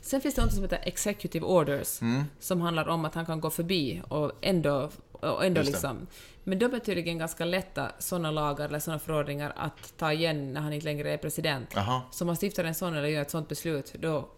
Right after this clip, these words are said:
Speaker 1: då två eller nästan efter nästa val så kommer man säga att nej, vi ändrar oss.
Speaker 2: Det gäller
Speaker 1: Det här blir,
Speaker 2: inte.
Speaker 1: det här blir inte.
Speaker 2: Okej. Är det det också som har, många såna som man har gjort, ogjort Obamas grejer med?
Speaker 1: Ja, men det måste vara så faktiskt.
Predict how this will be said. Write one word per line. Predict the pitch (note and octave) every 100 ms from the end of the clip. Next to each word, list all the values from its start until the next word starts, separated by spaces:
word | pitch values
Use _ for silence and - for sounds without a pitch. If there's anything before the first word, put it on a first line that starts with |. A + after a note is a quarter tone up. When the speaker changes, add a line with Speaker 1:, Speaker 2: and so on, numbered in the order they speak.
| - -
Speaker 1:
då | E3
två | D3+ - D3+
eller | C#3+ C#3 D3 -
nästan | D3+ D#3 C#3+ - C#3
efter | - D3+ D3
nästa | D3 -
val | C#3+ C3+
så | D3 C#3
kommer | - C3+
man | D#3+
säga | -
att | A#2+ -
nej, | B2+ E3 E3 -
vi | - C3+
ändrar | C3+ -
oss. |
Speaker 2:
Det | A2+
gäller | F2+ F2
Speaker 1:
Det |
här | D3+
blir, | C#3
Speaker 2:
inte. | -
Speaker 1:
det | D#3+
här |
blir | C3+ C3+
inte. | F2+ - - - - -
Speaker 2:
Okej. | G#2+ G#2+ E2+ F2 -
Är | A#2
det | A#2
det | C#3+
också | D#3 - -
som | A#2 A2
har, | G#2+ G#2 G#2+ A#2
många | A2+ A#2 A#2+
såna | C#3 B2
som | B2+
man | A#2
har | G#2+
gjort, | F#2+ G2 - - - -
ogjort | A#2 G2+ F#2+ -
Obamas | G#2 A2 G2+ G2 -
grejer | F2+ B1+ - - -
med? | - C2+ - - -
Speaker 1:
Ja, | C4
men | C#4 C#4+
det | C#4
måste | D4 D#4+ -
vara | F3 D#3+
så | D#3+
faktiskt. | - - - - -